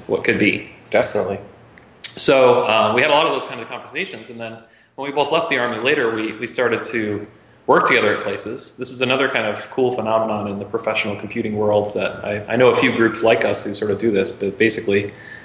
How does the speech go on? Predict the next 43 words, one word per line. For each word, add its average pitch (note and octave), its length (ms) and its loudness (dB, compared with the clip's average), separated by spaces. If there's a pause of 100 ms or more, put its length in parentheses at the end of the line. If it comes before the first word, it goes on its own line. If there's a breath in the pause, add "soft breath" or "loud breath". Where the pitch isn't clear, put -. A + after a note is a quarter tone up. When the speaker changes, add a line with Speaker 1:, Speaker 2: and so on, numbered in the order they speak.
(100 loud breath)
Speaker 1:
you - 60 -4
know, C#3+ 60 4
you C3+ 120 8
work C#3+ 160 8
at C3+ 60 2
a B2+ 40 2
company, D#3+ 460 2
and B2 140 0
then A#2 160 0
you A2+ 120 -4
can A2 300 -6 (160)
influence B2+ 360 -2
hiring, C3+ 460 4
and A2 260 -6 (400 loud breath)
you A#2+ 120 -2
know C3 300 6
who C3+ 60 2
you C3 160 4
work B2 200 4
with C#3 300 2 (160)
well, B2 400 2
and A2 220 -6
you G#2+ 160 -12 (140)
look A#2 160 -4
in B2 60 -4
your A2+ 100 0
address B2+ 280 0
book, C3+ 220 -2
and A2+ 80 -4
you G#2+ 60 -6
call A#2 160 0
those A2+ 140 4
people A2+ 300 2
up, A#2+ 180 4
and G#2+ 100 -2
you G#2+ 80 -6
get A2+ 100 2
them, A2+ 380 -2
you A2 120 -6
know, G#2 120 -4
into A2 220 -2
a G#2 40 2
team. A#2 540 0